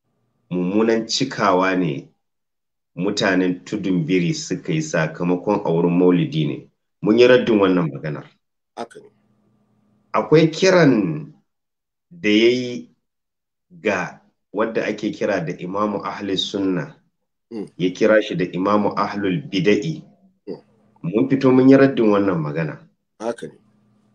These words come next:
Speaker 1: Malamai da dama da yake su kansu muna fitowa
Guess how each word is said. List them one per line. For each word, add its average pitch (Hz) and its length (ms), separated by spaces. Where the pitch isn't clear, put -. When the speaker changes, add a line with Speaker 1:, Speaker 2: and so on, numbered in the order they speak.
Speaker 1:
Malamai 117 760
da 120 100
dama 123 420
da 107 120
yake 110 300
su 107 300
kansu 90 380
muna 104 260
fitowa 90 800